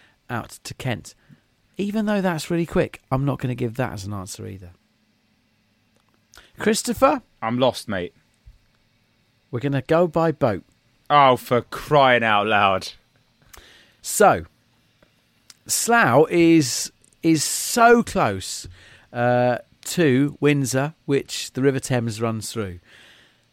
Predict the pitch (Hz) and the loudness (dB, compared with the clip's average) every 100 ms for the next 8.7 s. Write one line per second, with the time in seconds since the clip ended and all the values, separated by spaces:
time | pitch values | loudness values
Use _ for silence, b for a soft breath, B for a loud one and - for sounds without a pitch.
0 | _ - 240 262 - 160 104 135 - - | _ -2 0 0 0 0 0 -4 -6 -12
1 | - - 165 196 190 - 131 92 95 135 | -16 -6 -2 0 0 0 0 0 -4 -6
2 | - - 202 185 175 160 - 147 123 104 | -4 -2 0 0 -4 -6 -2 0 0 -6
3 | - - - _ _ _ - 208 214 - | -12 -14 -18 _ _ _ -4 -2 -2 -6
4 | 180 170 139 156 131 107 104 117 b b | -10 -8 -4 -4 -4 -4 -6 -8 b b
5 | b b b b - 202 208 185 160 - | b b b b -8 -6 -4 -2 -2 -6
6 | - 98 98 - - - - 127 120 120 | -10 -10 -10 -12 -14 -18 -14 -12 -12 -10
7 | - 147 120 120 - 90 82 _ - 110 | -6 -6 -4 -8 -8 -14 -16 _ -10 -8
8 | 98 _ - - 160 160 156 | -10 _ -6 2 4 4 2